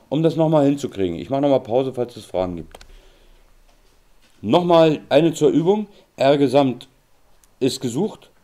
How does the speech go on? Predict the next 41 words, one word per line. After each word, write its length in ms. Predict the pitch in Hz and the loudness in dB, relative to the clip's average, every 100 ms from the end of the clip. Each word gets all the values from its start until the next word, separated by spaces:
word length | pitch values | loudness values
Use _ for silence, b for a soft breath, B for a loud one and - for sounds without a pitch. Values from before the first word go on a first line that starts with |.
| _ _ | _ _
R 200 | 110 113 | 0 2
eins, 300 | 113 156 180 | 2 0 -2
R 160 | - 117 | -4 -4
zwei 380 | 131 143 165 139 | 0 0 0 -8
sind 240 | - 135 | -8 -6
in 120 | 135 120 | -4 0
Parallelschaltung 680 | 120 120 147 139 127 120 | 0 2 0 0 -2 -2
gegeben. 300 | 113 113 147 156 B - | -4 -2 -4 -4 B -4
Man 140 | 107 | 2
muss 160 | 143 156 | 2 0
sich 160 | 151 - - | -8 -10 -16
so 200 | 117 139 | 2 2
eine 120 | 185 | 4
Skizze 360 | 165 165 160 143 | 0 -4 -4 -4
für 120 | 131 | -2
solche 320 | 123 135 123 | 0 0 0
einfachen 360 | 143 147 131 127 | -2 -2 -4 -2
Dinge 160 | 135 | -2
überhaupt 360 | 120 113 131 - | 0 0 0 -2
nicht 100 | 113 | -6
hinmalen. 400 | 101 98 101 151 B B B | -4 -2 -2 -4 B B B
Deswegen 300 | - 101 123 | -10 -2 0
lösche 180 | 123 135 | 0 -2
ich 60 | 135 | -2
mal 140 | 127 | 0
jetzt 280 | 127 123 - | 0 -2 -14
schnell 220 | - 120 | -6 -4
die 80 | 110 | -4
Skizze 360 | - 160 160 117 | -6 -8 -2 -2
weg. 200 | 156 - B B B - | -2 -6 B B B -4
R 280 | 117 147 143 | 0 0 0
Gesamt 440 | 120 123 175 175 | 0 2 0 -4
ist 220 | - - | -10 -8
gesucht. 380 | 139 131 143 - | -8 -4 -4 -4
Und 240 | 113 113 b b b | -4 -6 b b b
wer 160 | 113 143 | 2 2
jetzt 180 | 143 | 0
schlau 260 | - 147 170 | 2 4 6
ist, 200 | 170 - | 2 -2
der 80 | 135 | 0
sagt, 260 | 139 135 | 2 -2